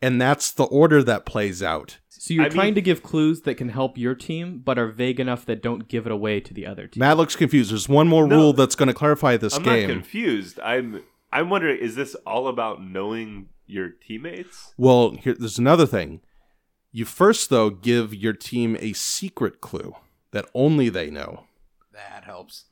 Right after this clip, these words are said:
Speaker 1: Which kind of is a key factor in the game.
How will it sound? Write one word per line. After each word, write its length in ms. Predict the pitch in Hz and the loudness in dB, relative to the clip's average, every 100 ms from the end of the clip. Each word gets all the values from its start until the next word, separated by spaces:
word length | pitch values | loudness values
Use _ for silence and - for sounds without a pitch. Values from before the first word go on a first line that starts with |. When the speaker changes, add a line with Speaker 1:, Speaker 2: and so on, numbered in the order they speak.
| _ _ _ | _ _ _
Speaker 1:
Which 500 | - 120 107 - - - _ _ | -4 -2 -2 -8 -10 -12 _ _
kind 180 | 127 131 | 0 0
of 80 | 113 | 0
is 80 | |
a 80 | 101 | -6
key 360 | 87 - 147 131 | -12 -8 -4 -4
factor 540 | - 131 113 - 117 | -2 0 0 0 -4
in 120 | 104 | -4
the 80 | 95 | -6
game. 440 | 82 90 85 82 | -8 -8 -8 -12